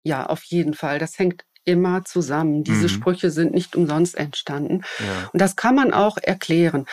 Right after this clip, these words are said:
Speaker 1: Sie haben, wenn Sie jetzt so sitzen, eine gewisse Grundspannung, eine
Speaker 2: Ja.
Speaker 1: gewisse Muskelspannung, sonst würden Sie ja zusammensacken. Das nennt
Speaker 2: Ja.
Speaker 1: man Tonus. Der Muskel hat immer einen bestimmten Tonus. Und wenn Sie unter Stress sind, dann wird automatisch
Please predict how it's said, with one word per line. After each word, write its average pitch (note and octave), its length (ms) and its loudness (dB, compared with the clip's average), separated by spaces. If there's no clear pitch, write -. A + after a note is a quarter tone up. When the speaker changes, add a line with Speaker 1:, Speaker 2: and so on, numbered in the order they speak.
Speaker 1:
Sie F#3 220 2
haben, A#3 380 4
wenn G3+ 180 4
Sie F#3 120 2
jetzt F3+ 200 2
so D#3+ 100 2
sitzen, A#3 460 2
eine F3+ 240 6
gewisse F3+ 380 2
Grundspannung, C#3+ 720 2
eine D3+ 160 4
Speaker 2:
Ja. D3+ 80 4
Speaker 1:
gewisse F3 260 4
Muskelspannung, D3 720 2
sonst B2+ 260 -4
würden D#3 180 4
Sie D#3+ 120 0
ja E3 120 4
zusammensacken. D3 840 2
Das D3+ 140 2
nennt - 160 6
Speaker 2:
Ja. E3+ 100 6
Speaker 1:
man G2 120 2
Tonus. D3+ 540 4
Der C#3+ 140 2
Muskel E3+ 340 2
hat E3 200 2
immer F#3+ 260 6
einen D#3+ 160 4
bestimmten D#3 440 0
Tonus. C#3+ 540 -2
Und F3+ 140 2
wenn G#3 160 6
Sie G3+ 100 2
unter G#3+ 260 4
Stress - 460 -2
sind, G3+ 360 4
dann F3+ 160 6
wird F3+ 200 0
automatisch F#3+ 1200 4